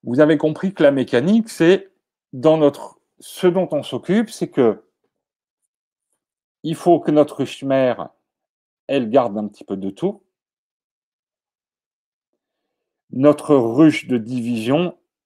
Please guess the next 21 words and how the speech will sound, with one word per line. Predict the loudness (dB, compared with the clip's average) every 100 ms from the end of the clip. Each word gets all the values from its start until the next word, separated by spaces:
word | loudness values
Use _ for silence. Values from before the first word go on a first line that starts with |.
| _ _ -10
il | -8
faut | -2 -2
qu'elle | 0 0
ait |
un | -2 -4
petit | -10
peu | -12 -10
de | -10
tout, | -4 -2 -2 -4 _ _ _ _ _ _ 0
et | 2
en | 4 2
particulier | -2 -4 -16 -12 -6 0 0 -2 _ _ _ _
des, | -12 -4 -2 0 0 2 0 -2 -6 -12 -18 _ _ _ -20
des, | -8 -4 -4 -4 -6
du | -10
couvain, | -14 -4 -2 -4 _ _
enfin | -4
du, | -4 -4 -6 -8
de, | -8 -8
des | -6 -2 0
œufs, | 0